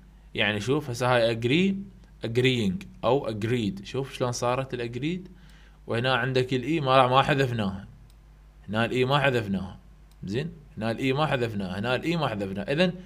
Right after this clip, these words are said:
هاي الحالات احفظها، ذني الحالات ما نضيف بيها إي دي. الأستاذ بالجامعة امتحنا فد يوم، ما أنا أذكر، بالمرحلة الثالثة، أستاذ راعد الله يذكره بالخير،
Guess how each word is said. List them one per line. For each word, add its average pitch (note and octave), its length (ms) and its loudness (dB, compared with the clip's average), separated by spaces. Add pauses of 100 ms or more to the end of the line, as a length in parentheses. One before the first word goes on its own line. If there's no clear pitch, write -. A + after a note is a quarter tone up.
(160)
هاي F3 220 12
الحالات F#3+ 500 10
احفظها، E3 680 2 (100)
ذني B2 300 0
الحالات A#2 640 0
ما B2+ 240 -2
نضيف C3 320 0
بيها F3 420 2 (460)
إي A#2+ 160 2
دي. F2 220 -4 (380)
الأستاذ D3+ 500 4
بالجامعة F3+ 580 4
امتحنا E3 440 0
فد C#3 180 2
يوم، D#3+ 200 2
ما C#3+ 140 2
أنا C3+ 100 2
أذكر، B2 260 -2
بالمرحلة B2 500 0
الثالثة، A2+ 1400 -2
أستاذ C3+ 200 0
راعد A#2+ 320 0
الله C3 140 2
يذكره B2+ 260 -2
بالخير، D#3 440 -2